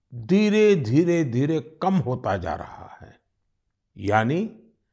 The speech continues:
अब लोग ज्यादा से ज्यादा डिजिटल पेमेंट कर रहे हैं।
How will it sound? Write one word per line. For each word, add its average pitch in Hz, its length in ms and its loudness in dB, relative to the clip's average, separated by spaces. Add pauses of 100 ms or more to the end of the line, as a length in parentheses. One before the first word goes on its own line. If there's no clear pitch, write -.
(160)
अब 120 160 6
लोग 123 460 4
ज्यादा 147 500 2
से 180 240 0
ज्यादा 120 600 -4 (760)
डिजिटल 127 600 4
पेमेंट 196 420 2
कर 202 160 -6
रहे 143 160 -8
हैं। - 520 -18